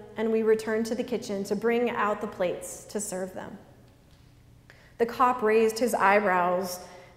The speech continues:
but as I monitored the teams, the teens, waiters, and waitresses in the dining room, I could tell that he had a handle on the room, and we all felt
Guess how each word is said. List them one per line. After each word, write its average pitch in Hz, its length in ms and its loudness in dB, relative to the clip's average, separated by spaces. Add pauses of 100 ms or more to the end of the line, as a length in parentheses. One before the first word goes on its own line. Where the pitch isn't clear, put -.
but 226 100 2
as 214 160 4
I 214 120 4
monitored 262 540 2
the 302 80 0
teams, 262 920 0 (220)
the 214 140 2
teens, 247 400 2
waiters, 240 420 4
and 240 120 2
waitresses 226 560 0
in 214 140 -2
the 220 100 0
dining 202 420 0
room, 190 360 -4 (380)
I 214 100 -4
could 247 120 -2
tell 254 200 2
that 254 140 2
he 285 120 0
had 240 240 0
a 254 60 0
handle 226 360 0
on 220 220 -2
the 254 100 2
room, 190 400 -4 (380)
and 208 120 -4
we 202 120 0
all 214 280 0
felt 214 520 -6